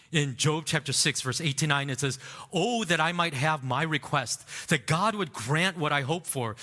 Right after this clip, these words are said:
that God would be willing to crush me, to let loose his hand and cut off my life." So he starts and says, "You know what? My first and foremost request was just that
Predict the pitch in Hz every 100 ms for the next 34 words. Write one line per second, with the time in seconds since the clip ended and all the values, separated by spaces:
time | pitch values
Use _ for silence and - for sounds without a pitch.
0 | - - 151 - 151 175 214 190 156 202
1 | 139 190 170 117 113 147 175 175 170 170
2 | 147 - - - - 131 - - - 151
3 | - - 107 - _ _ _ _ _ _
4 | - - - 143 131 143 160 139 156 131
5 | - - - 123 - 120 127 117 107 -
6 | - - - 110 107 - 139 135 135 120
7 | 104 - - - 110 107 107 95 156 170
8 | - 170 151 135 143 131 - - - -
9 | - _ 147 165 180 147 131 131 - _
10 | _ - - 151 151 - - 196 196 -
11 | 156 127 170 165 170 - 131 131 143 139
12 | 139 120 - 135 - 131 131